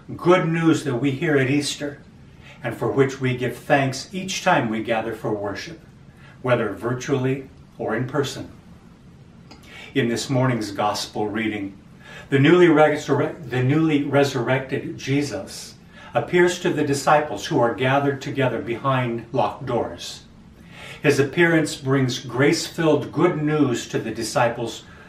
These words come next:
who are sequestered out of fear, fear of being crucified themselves for being followers of Jesus of Nazareth. But Jesus' appearance brings more than just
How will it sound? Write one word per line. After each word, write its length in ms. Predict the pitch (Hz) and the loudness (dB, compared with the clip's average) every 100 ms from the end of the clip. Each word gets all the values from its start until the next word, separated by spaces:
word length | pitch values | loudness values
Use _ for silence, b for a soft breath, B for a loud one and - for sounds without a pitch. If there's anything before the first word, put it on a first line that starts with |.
| B B B - | B B B -6
who 120 | 135 | 0
are 120 | 120 117 | 2 0
sequestered 680 | - 123 151 147 - 165 | -6 -4 2 2 2 -2
out 180 | 151 151 | 2 2
of 160 | 156 - | 2 -2
fear, 400 | 190 143 98 - - - - - - | 0 0 -2 -12 -20 -20 -20 -20 -20
fear 360 | - 156 127 | -6 0 2
of 160 | 123 - | 0 0
being 340 | 135 113 101 | -2 -2 -4
crucified 720 | - 160 160 - - 127 120 | -2 -2 -2 -6 -2 2 2
themselves 720 | 120 107 - 180 - - - - B B B | 0 -6 -4 -2 -2 -4 -16 -20 B B B
for 180 | - 131 | 2 2
being 300 | 131 117 107 | 2 0 0
followers 720 | 139 135 113 90 - - - | 2 4 2 -4 -10 -10 -8
of 120 | - | -6
Jesus 480 | - 117 104 - - | -4 -4 -4 -6 -8
of 140 | 113 | -8
Nazareth. 640 | 104 95 95 135 151 - - - - - - B B B B | -6 -8 -8 -12 -12 -14 -20 -20 -20 -20 -20 B B B B
But 200 | 131 - | -4 0
Jesus' 600 | 135 151 156 156 165 - | 2 2 2 -4 -4 -2
appearance 800 | 151 - 175 143 - - - - B B 135 | -4 -2 0 0 0 -8 -12 -14 B B 0
brings 320 | 147 156 135 | 2 2 0
more 380 | 151 180 180 123 | 2 6 6 4
than 240 | 120 113 | 2 0
just 340 | 123 127 - | 0 -2 -2